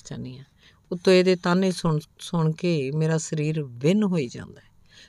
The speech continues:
ਮੈਂ ਫਿਰਦੀ ਤੁਰਦੀ ਇਹਨੂੰ ਚੰਗੀ ਹੀ ਨਹੀਂ ਲੱਗਦੀ। ਸੋਨੀਆ ਨੇ ਆਪਣੇ ਮਨ ਦੀ ਢੀਸ ਕੱਢੀ। ਇਹ ਮੈਨੂੰ ਕਹਿੰਦੀ ਹੈ, "ਮੈਂ ਹਸਪਤਾਲ ਜਾ ਕੇ ਆਪਣਾ ਟੈਸਟ ਕਰਾਵਾਂ।"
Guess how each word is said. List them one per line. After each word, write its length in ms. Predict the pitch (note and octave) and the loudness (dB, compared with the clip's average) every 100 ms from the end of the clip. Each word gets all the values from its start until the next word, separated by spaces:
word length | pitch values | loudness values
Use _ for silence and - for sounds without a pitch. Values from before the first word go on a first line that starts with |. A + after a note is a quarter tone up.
| _ | _
ਮੈਂ 100 | F#3 | -2
ਫਿਰਦੀ 400 | F3 F#3 F3 F3+ | 2 2 4 4
ਤੁਰਦੀ 500 | F#3 F#3 E3+ F#3+ G3 - _ _ - | 4 2 2 -2 -2 -10 _ _ -2
ਇਹਨੂੰ 180 | G3+ G#3 | 0 0
ਚੰਗੀ 360 | - F#3+ G3+ | 2 2 4
ਹੀ 60 | G3+ | 2
ਨਹੀਂ 140 | D#3+ | 2
ਲੱਗਦੀ। 380 | B2+ C3+ - C#3 - _ _ | -2 -8 -12 -16 -18 _ _
ਸੋਨੀਆ 480 | - - F3+ E3+ E3+ | -14 0 4 6 4
ਨੇ 140 | D#3+ D#3+ | 2 0
ਆਪਣੇ 260 | D#3 D#3 | -2 0
ਮਨ 260 | D3+ D3 D3 | 0 0 0
ਦੀ 140 | D#3 D#3 | -4 -4
ਢੀਸ 240 | D#3 C#3 | -6 -8
ਕੱਢੀ। 320 | - - C#3 C#3+ _ - _ _ _ _ _ - - | -10 -12 -12 -14 _ -20 _ _ _ _ _ -20 0
ਇਹ 60 | G#3 | 6
ਮੈਨੂੰ 220 | G#3 G#3 | 6 6
ਕਹਿੰਦੀ 360 | G3 F#3+ G3+ G#3+ | 4 4 6 6
ਹੈ, 60 | |
"ਮੈਂ 240 | G#3+ E3+ E3+ | 6 4 2
ਹਸਪਤਾਲ 500 | F3 D#3 - E3 D#3+ | 2 -2 0 2 4
ਜਾ 140 | D#3 | 4
ਕੇ 120 | D3+ | 2
ਆਪਣਾ 260 | E3 D#3+ D#3 | 0 0 -2
ਟੈਸਟ 340 | D#3 D3+ - | 0 -4 -4
ਕਰਾਵਾਂ।" 400 | - C#3 B2 - | -6 -6 -6 -10